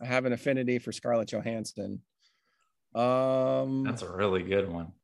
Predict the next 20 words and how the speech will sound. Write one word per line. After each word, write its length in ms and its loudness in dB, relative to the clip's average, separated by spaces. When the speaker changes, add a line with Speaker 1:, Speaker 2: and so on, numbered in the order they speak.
Speaker 1:
<laughs> 340 2
Speaker 2:
I 60 4
might 260 6
join 300 6
that 260 4
one. 220 -2
Speaker 1:
<laughs> 1600 -2
Speaker 2:
I'll, 360 4
I'll 140 10
sit 220 8
at 140 6
the 60 0
table 340 6
next 320 6
to 60 4
you. 100 6
How 100 10
about 260 10
that? 340 8
Speaker 1:
<laughs> 40 -20